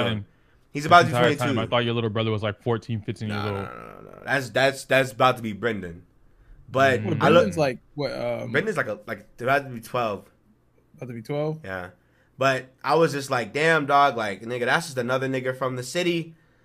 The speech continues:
Speaker 2: You know, that's, I, I know where that came from. So it's kinda just like,
Speaker 3: Mm-hmm.
Speaker 2: "Damn, dog, like, this shit," it kinda hit home, bro. As somebody who wasn't a fan fan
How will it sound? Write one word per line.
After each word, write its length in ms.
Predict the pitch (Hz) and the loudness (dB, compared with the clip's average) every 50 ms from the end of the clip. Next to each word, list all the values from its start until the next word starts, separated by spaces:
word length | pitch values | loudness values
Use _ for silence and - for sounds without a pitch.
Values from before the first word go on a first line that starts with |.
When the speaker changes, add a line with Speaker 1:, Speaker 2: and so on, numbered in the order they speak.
| _ _ | _ _
Speaker 2:
You 120 | - 110 113 | -8 -4 -2
know, 60 | 117 | 0
that's, 300 | 117 131 143 147 - - - | 2 2 0 0 -2 -2 0
I, 180 | 135 151 165 156 | 2 2 2 4
I 160 | 135 147 165 | 4 4 4
know 280 | 165 165 165 175 175 170 | 4 6 6 6 6 6
where 240 | 147 143 156 165 160 | 6 6 8 8 8
that 320 | 143 151 151 147 135 - - | 8 6 4 4 2 0 -2
came 300 | - 151 151 156 151 - | 0 2 2 2 0 -2
from. 360 | - - 104 95 80 73 - - | -6 -10 -12 -12 -12 -14 -20 -10
So 180 | - - 127 | -4 0 0
it's 120 | 127 131 127 | 0 0 0
kinda 260 | - 165 156 151 143 | 0 2 2 2 0
just 180 | 139 139 - 139 | -2 -4 -2 0
like, 200 | 139 131 123 107 | 0 0 0 0
Speaker 3:
Mm-hmm. 60 | 104 | 0
Speaker 2:
"Damn, 300 | 147 160 170 165 151 131 | 2 2 4 4 2 2
dog, 260 | 127 135 139 139 131 113 | 2 2 2 2 2 0
like, 120 | 98 85 | -4 -6
this 200 | 127 147 143 - | -6 -6 -6 -4
shit," 280 | - 151 139 131 110 - - _ _ _ _ _ _ - | -2 0 0 0 -2 -6 -12 _ _ _ _ _ _ 4
it 180 | 190 240 233 | 6 6 6
kinda 280 | - 320 311 302 294 285 294 | 8 6 6 6 6 6 8
hit 180 | 311 285 277 | 10 10 10
home, 400 | 269 262 277 285 285 277 254 240 175 | 10 10 8 8 10 10 8 8 8
bro. 180 | 233 254 254 240 | 8 8 8 8
As 220 | 226 220 208 208 | 8 6 6 6
somebody 320 | 269 269 269 262 254 254 | 4 4 6 6 4 4
who 160 | 233 226 226 202 | 4 0 -2 0
wasn't 300 | 170 220 247 226 220 208 | 4 4 4 4 4 2
a 60 | 175 - | -2 -2
fan 480 | - - 202 208 226 233 240 240 - | -4 -4 0 2 4 4 4 2 2
fan 460 | - 247 247 254 254 254 247 247 254 | 4 4 4 6 6 4 2 2 0